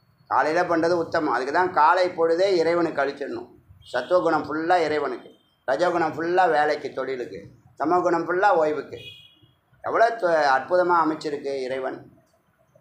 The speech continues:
எவ்வளோ சயின்டிஃபிக்கா இருக்கு. அதனால திருஷ்டு தர்ஷன் திருஷ்யானாம் விராமோ எத்திரவா பவேத்தே. எங்க அது ஓய்வு பெறுகிறதோ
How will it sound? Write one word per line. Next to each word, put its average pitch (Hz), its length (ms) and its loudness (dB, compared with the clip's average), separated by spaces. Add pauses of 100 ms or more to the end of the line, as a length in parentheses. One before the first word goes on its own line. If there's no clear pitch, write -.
(240)
எவ்வளோ 151 320 2
சயின்டிஃபிக்கா 170 580 0
இருக்கு. 127 260 -4 (2250)
அதனால 143 360 -2
திருஷ்டு 165 440 -4 (100)
தர்ஷன் 160 480 0
திருஷ்யானாம் 151 800 0 (580)
விராமோ 165 460 4 (120)
எத்திரவா 160 580 0
பவேத்தே. 139 580 0 (2750)
எங்க 151 300 -4
அது 147 180 2
ஓய்வு 165 260 2
பெறுகிறதோ 143 560 -2